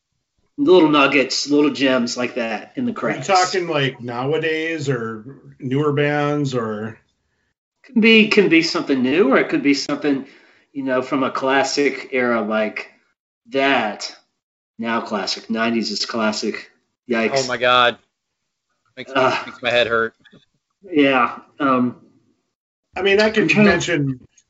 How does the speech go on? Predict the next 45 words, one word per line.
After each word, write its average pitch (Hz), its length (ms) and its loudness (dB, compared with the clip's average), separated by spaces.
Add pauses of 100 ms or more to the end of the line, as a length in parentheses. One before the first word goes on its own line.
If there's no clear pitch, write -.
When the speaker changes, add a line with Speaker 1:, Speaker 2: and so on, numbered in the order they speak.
(300)
Speaker 2:
more 151 280 0
bands 139 560 0
that, 117 260 -6 (140)
that 123 260 -4
we're 139 180 2
into 117 280 -4
now, 113 560 -2
you 117 160 -8
know, 110 140 -12
that 117 220 -10 (800)
along 123 300 -2
with 110 120 -6
who 139 60 -2
we 120 120 0
mentioned 113 340 -4
before. 107 720 -4 (640)
Speaker 1:
Yeah, 214 220 6
give 254 200 4
it 269 120 4
to 143 80 4
me. 101 100 0
What 160 240 -4
you 151 80 -2
got? 185 220 2
Speaker 2:
I 180 80 2
mean, 196 240 4
like, 196 200 0
well, 202 220 4
we're 190 80 -2
both 190 240 -2
wearing 165 200 -8
Tyler 160 320 -4
Bryant 151 240 -4
and 123 60 -12
the 117 60 -14
Shakedown 135 600 -6
shirts. 123 420 -6
I - 20 0
mean, 131 160 0
they're, 139 140 0
they're 151 100 0
not 143 200 -2
necessarily 120 640 -6
Stones-like, 120 920 -2
but, 107 260 -8